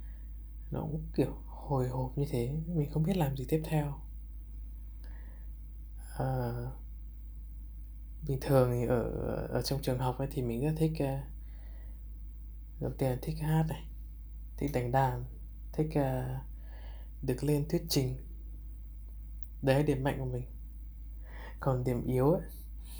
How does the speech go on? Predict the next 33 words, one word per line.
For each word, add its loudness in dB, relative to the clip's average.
là 2
mỗi 4
khi 6
mình 0
lên 2
thuyết 4
trình 0
này, -6
lên 0
đánh 0
đàn, 2
lên 0
hát 2
thì 4
mình, 0
người 4
mình 0
sẽ 6
run 6
bần 4
bật. 4
Giọng 6
mình 4
sẽ 4
kiểu 2
mất 4
giọng 4
ấy. -4
Hay 2
nói 4
lắp, 8
quên 4
lời. 6